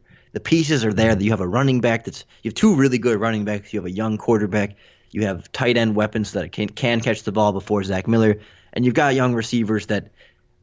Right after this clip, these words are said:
aren't anything to write home about, but they're not completely hopeless on every single play.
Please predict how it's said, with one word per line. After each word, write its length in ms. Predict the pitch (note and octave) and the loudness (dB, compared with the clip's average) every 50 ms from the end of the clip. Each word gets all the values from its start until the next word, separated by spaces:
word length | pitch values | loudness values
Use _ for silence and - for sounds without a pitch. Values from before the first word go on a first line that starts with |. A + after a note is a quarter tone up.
| _ - | _ -2
aren't 320 | B2 B2+ B2+ A2 - - - | 0 0 0 0 -4 -6 -4
anything 420 | C#3 C3 C3 B2 A#2 - C3 A#2+ A2 | -2 0 0 0 0 -2 -2 -2 -2
to 140 | - A#2 | -2 -2
write 200 | G#2+ G#2+ G#2 - | 0 0 -2 -2
home 280 | - - - D#3+ D3+ C3 | -4 -4 -2 0 2 2
about, 320 | A#2+ G2+ A2 A2 G#2+ - | 2 2 2 0 0 -2
but 100 | - - | -6 -6
they're 100 | - A2+ | -4 -2
not 340 | A2 A#2+ A#2+ A#2 A#2+ A#2+ - | -2 0 0 -2 -2 -4 -8
completely 1080 | - - A2+ G#2 - - - A#2 A#2 A#2+ A#2+ A#2+ - G#2 A2+ A2+ A2 G#2+ G2+ G2 F#2 - - - _ _ _ | -8 -6 -6 -6 -6 -6 -4 0 2 2 2 2 0 -2 0 2 2 2 2 2 -2 -4 -10 -20 _ _ _
hopeless 720 | - - - - A#2+ G#2+ F#2+ - - A2 G2+ F#2 - - | -14 -8 0 2 2 2 2 2 2 2 2 0 -2 -4
on 180 | G2 G2 G2 G#2 | -2 -2 0 0
every 220 | G2+ F#2+ G2+ F#2 | -2 -2 -2 -4
single 300 | - - G#2+ G#2 F#2 F2 | -2 -2 0 0 0 -2
play. 500 | - - - A#2 A2+ A2 G#2 G2 - - | -2 -2 0 2 4 4 4 2 0 -4